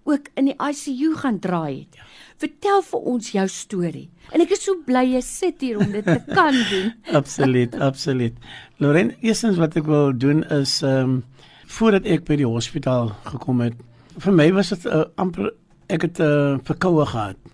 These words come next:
Speaker 2: Ek het baie gehoes, maar later raak het erger. En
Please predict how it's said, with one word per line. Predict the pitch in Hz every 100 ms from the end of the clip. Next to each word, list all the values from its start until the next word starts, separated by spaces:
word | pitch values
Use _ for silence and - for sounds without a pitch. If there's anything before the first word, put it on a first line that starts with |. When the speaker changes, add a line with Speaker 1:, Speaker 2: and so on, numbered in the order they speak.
| _ _ -
Speaker 2:
Ek | -
het | -
baie | 107 143 143
gehoes, | 143 104 143 170 - - _ - - - _
maar | 139
later | 120 131 - 156
raak | 135 120 120
het | 135 -
erger. | 131 123 120 98 - _ _ _ _ _ _ - _ -
En | 175 180 180 180 175